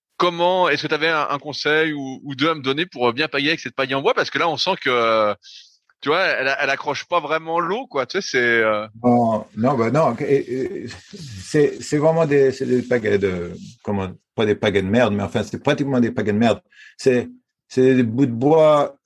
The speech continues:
Speaker 2: et qui étaient, qui, qui, je veux dire, elles étaient pas solides,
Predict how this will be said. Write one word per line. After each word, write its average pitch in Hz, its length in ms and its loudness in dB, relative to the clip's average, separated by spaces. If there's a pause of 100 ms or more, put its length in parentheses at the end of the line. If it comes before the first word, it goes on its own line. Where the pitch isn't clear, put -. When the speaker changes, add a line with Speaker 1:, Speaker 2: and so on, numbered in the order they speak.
Speaker 2:
et 123 580 2
qui - 120 -4
étaient, 120 540 0 (640)
qui, - 300 0
qui, 117 260 0 (1200)
je 139 100 2
veux 135 40 2
dire, 139 140 4
elles 123 240 -2
étaient 143 180 -2
pas 135 380 2
solides, 170 720 0